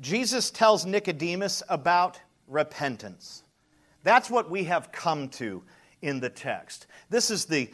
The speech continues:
the, the, the third sign of true conversion, if you want to put it that way. This is the third thing that Jesus presents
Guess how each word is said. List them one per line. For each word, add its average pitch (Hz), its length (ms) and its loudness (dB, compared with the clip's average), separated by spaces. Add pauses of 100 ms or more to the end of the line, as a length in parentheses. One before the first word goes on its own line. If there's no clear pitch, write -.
(240)
the, 131 260 2 (100)
the, 127 360 -2
the 139 240 -2 (100)
third 233 680 10
sign 165 760 0
of 127 120 0
true 175 240 0
conversion, 139 680 0
if 113 100 -10
you 131 80 -4
want 131 160 0
to 127 60 -2
put 143 180 -2
it 131 100 -2
that 135 200 4
way. 131 100 2
This 180 180 0
is 151 120 -8
the 135 160 4
third 247 580 8
thing 165 520 -4 (380)
that 147 240 4
Jesus 190 580 -2
presents 151 880 0